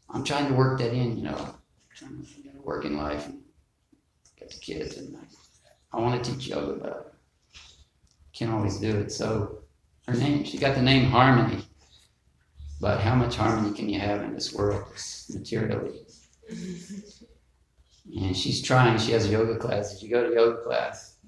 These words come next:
you pay money, and you get your, your spine balanced by the exercises, and you feel very harmonious in certain ways. Finally, finally, my back feels good. I got some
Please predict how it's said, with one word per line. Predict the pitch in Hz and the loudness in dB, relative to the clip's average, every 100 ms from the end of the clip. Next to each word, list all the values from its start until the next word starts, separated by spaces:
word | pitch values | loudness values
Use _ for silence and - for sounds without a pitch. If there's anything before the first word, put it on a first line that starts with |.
| _ - | _ -14
you | 101 | -8
pay | 101 101 | -2 -2
money, | 101 107 107 | 0 -2 -2
and | 107 101 | -4 -6
you | - - - _ - | -10 -14 -20 _ -12
get | - | -10
your, | - 127 - - - _ _ _ _ _ _ _ - _ _ _ _ _ _ - _ | -8 -8 -10 -16 -20 _ _ _ _ _ _ _ -20 _ _ _ _ _ _ -20 _
your | - - | -10 -4
spine | - - 104 104 101 101 - - _ _ _ | -2 0 0 2 0 -2 -6 -14 _ _ _
balanced | - 98 104 101 101 - - - _ _ | -2 2 2 2 -2 -6 -10 -20 _ _
by | - - | -14 -10
the | - | -6
exercises, | - - - - - - 101 - - | -6 -6 -6 -2 0 0 -2 -6 -8
and | - - - - - - - - | -12 -12 -16 -20 -16 -16 -14 -14
you | |
feel | - 123 113 | -4 0 0
very | 101 110 98 | 2 0 0
harmonious | 113 107 107 110 107 104 - - - - | 0 2 2 4 4 2 -2 -8 -10 -6
in | 101 98 - - | -4 -4 -10 -10
certain | - 123 113 117 | -2 0 0 2
ways. | 117 113 110 - - - _ _ - | 2 2 0 -2 -6 -18 _ _ 2
Finally, | 123 127 123 - - - - _ - - | 4 6 4 0 -6 -14 -20 _ -20 -4
finally, | 139 156 147 | 4 6 6
my | 131 127 | 4 2
back | 127 - | 2 0
feels | - 90 - | -4 -6 -4
good. | - - | -4 -4
I | - | -4
got | - - | -8 -12
some | - | -14